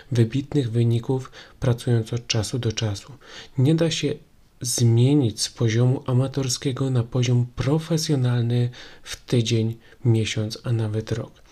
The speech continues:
Jest to naprawdę długofalowy, długotrwały i dosyć skomplikowany proces, dlatego motywacja jest niezbędnym składnikiem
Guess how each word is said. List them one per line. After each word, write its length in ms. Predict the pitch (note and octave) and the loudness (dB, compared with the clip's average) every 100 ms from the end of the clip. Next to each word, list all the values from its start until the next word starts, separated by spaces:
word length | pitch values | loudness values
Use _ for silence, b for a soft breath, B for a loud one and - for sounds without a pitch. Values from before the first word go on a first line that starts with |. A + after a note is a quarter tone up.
| B B | B B
Jest 180 | B2 - | -6 -2
to 80 | B2 | -2
naprawdę 520 | A2+ A2 C3+ D3 D3+ | -2 -2 -2 2 2
długofalowy, 1400 | B2+ C3 C3+ B2 - - - - B2 A2+ A#2+ C3+ D3 D3+ | 0 -2 0 -2 -4 -14 -20 -4 0 2 2 2 2 2
długotrwały 1000 | C3 B2 A#2 A#2 - - A2+ A#2 B2+ D3 D3+ B B B | 0 0 2 0 -4 -6 -2 0 0 0 -4 B B B
i 180 | C3 B2 - - - C#3+ | -4 -4 -4 -16 -8 2
dosyć 400 | C#3+ D#3 F#3 - | 2 2 0 -4
skomplikowany 960 | - D3 C#3+ C#3 C3 C3 C3 D3+ B2+ | 0 0 2 -2 -2 0 2 2 2
proces, 600 | A2+ A#2 G#2+ - F3 - - B B B - | -2 -4 -4 0 0 -2 -8 B B B -2
dlatego 540 | A#2+ A#2+ C3 C3+ B2+ | -2 -2 -2 -4 -2
motywacja 880 | B2 A#2 A#2+ B2 B2+ A#2 B2 B2 D#3 | 2 4 4 2 0 -2 -2 -2 0
jest 300 | D3+ B2 - | 0 0 -2
niezbędnym 760 | B2+ A#2 A2+ B2+ C3+ C#3 C3+ | 0 0 0 -2 0 -2 -2
składnikiem 800 | B2 - - A#2+ A2+ C3+ E3 A#2+ | -4 -8 -2 0 4 4 2 -2